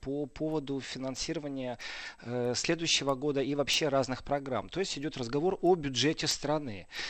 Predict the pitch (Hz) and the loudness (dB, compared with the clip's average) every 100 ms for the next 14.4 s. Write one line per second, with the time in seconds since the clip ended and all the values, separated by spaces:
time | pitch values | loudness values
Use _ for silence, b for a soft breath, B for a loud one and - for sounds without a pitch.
0 | B B 226 226 170 - 190 180 - 170 | B B 4 4 2 6 6 6 4 2
1 | 147 - - - 190 131 127 127 120 - | 2 6 8 8 6 4 2 0 -2 -6
2 | 135 123 117 127 135 - 226 - 151 127 | -6 -6 -4 -2 -2 -2 2 4 4 2
3 | - 151 147 170 - 156 147 139 104 120 | 0 0 0 2 0 0 -2 -2 -6 -6
4 | 156 147 139 185 240 - - 151 135 156 | -2 2 4 4 0 -2 -4 -2 -4 -4
5 | 151 - 131 147 175 208 - - 151 139 | -4 -4 -6 -4 -2 -2 -4 -2 -2 0
6 | - 226 220 - B B B B - 151 | 0 0 -2 -4 B B B B -2 2
7 | 147 143 143 143 139 - 180 113 - B | 6 6 6 6 6 8 8 6 0 B
8 | B B - 170 190 190 170 160 147 - | B B 0 4 4 4 -4 -6 -4 2
9 | 180 - 156 - 208 247 233 180 135 113 | 2 2 0 6 10 10 10 4 0 0
10 | - 139 143 - - 170 208 262 - 185 | -10 -8 0 2 8 6 6 -2 4 10
11 | 147 127 - 127 120 113 131 - 156 123 | 10 8 0 -4 -2 -2 -2 2 4 4
12 | 127 113 127 151 - 160 117 - 104 139 | -2 -4 -2 -2 0 2 2 0 -4 0
13 | 123 190 214 180 170 131 113 139 240 247 | 4 4 4 0 0 -2 0 2 4 8
14 | - - 135 | 8 6 0